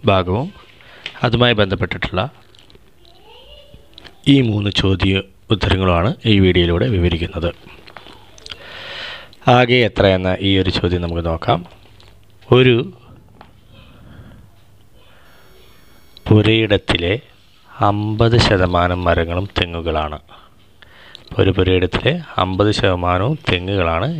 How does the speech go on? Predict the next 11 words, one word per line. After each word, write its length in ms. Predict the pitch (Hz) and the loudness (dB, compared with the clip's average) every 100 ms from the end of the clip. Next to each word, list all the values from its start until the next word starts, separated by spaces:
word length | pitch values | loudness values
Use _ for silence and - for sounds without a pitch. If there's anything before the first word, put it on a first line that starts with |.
| 98 | 0
ഇവിടെ 160 | 90 92 | 0 0
മുപ്പത്തിരണ്ട് 560 | 87 - - 107 107 107 - | -2 -4 -4 -4 -2 -4 -4
തെങ്ങുകളാണുള്ളത്. 880 | 90 90 92 92 85 82 82 82 110 180 - _ _ - 104 | -4 -4 -4 -2 -2 -4 -6 -6 -6 -8 -14 _ _ -4 0
ആകെ 180 | 110 113 85 | 0 0 -2
എത്ര 140 | 82 80 | -4 -8
മരങ്ങളുണ്ട്? 340 | 76 73 - _ _ - - - - - | -10 -12 -18 _ _ -20 -20 -20 -20 -20
അപ്പോൾ 180 | - 101 92 | -6 -2 -2
അമ്പത് 240 | 95 117 113 | 0 0 0
ശതമാനം 460 | 113 101 101 110 143 - | -2 -2 -2 -4 -8 -8
തെങ്ങുകളാണ്. 560 | 98 82 82 80 78 80 - - - - | -6 -6 -6 -4 -6 -8 -16 -20 -20 -20
ഈ 60 | - | -4